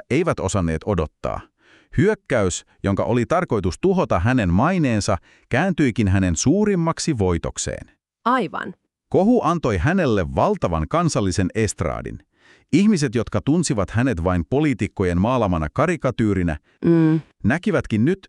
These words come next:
Speaker 1: sivistyneen, sanavalmiin ja harkitun taiteilijan.
Speaker 2: Juuri niin.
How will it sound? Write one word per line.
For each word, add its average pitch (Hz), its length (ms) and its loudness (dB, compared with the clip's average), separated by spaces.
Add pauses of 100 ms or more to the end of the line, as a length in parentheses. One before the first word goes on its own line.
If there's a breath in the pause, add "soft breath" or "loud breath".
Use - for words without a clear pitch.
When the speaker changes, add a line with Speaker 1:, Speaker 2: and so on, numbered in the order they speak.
Speaker 1:
sivistyneen, 135 800 0
sanavalmiin 104 840 0
ja 80 100 0
harkitun 123 560 -2
taiteilijan. 76 640 -4 (380)
Speaker 2:
Juuri 214 360 -2
niin. 180 340 -4